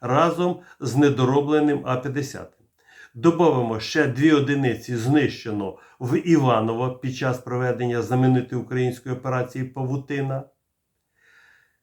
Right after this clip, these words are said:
Е, ще три за-, екземпляри, е, стоять несправними і непридатними для польотів. Ну, так каже нам британська розвідка.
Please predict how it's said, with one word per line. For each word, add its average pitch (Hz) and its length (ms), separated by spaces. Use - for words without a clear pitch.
Е, 131 280
ще - 360
три 117 340
за-, 127 420
екземпляри, 113 880
е, 117 100
стоять 147 520
несправними 107 800
і 107 40
непридатними 120 680
для 107 200
польотів. 107 560
Ну, 139 160
так 131 300
каже 117 260
нам 113 200
британська 113 500
розвідка. 98 560